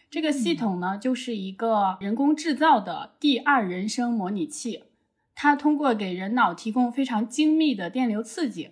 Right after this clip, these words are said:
Speaker 1: 给人营造一种私人定制的、非常真实的人生体验。啊，先说它的体验舱。体验舱是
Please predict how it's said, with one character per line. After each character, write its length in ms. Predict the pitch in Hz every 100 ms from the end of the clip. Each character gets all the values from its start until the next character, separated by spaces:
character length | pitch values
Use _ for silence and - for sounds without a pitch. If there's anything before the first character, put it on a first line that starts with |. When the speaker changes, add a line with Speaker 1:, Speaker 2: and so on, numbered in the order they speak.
| _
Speaker 1:
给 140 | - 196
人 220 | 202 208
营 120 | 202
造 140 | 247
一 140 | 240 233
种 200 | 190 165
私 240 | - 269
人 200 | 240 208
定 240 | 294 269 208
制 180 | 254
的、 160 | 185 165
非 160 | - 240
常 240 | 208 208
真 240 | 262 285
实 220 | 302 - 170
的 200 | 175 165
人 200 | 165 170
生 180 | 190
体 240 | 196 202 151
验。 220 | 151 - _ _ _ _ _ _
啊， 340 | - 233 226 214
先 220 | 277 277
说 180 | 277 262
它 160 | 269
的 180 | 254 233
体 140 | 214 196
验 180 | 214
舱。 380 | 220 262 269 - _ _ _
体 120 | 240
验 180 | 269 285
舱 240 | 294 302
是 480 | 302 302 269 220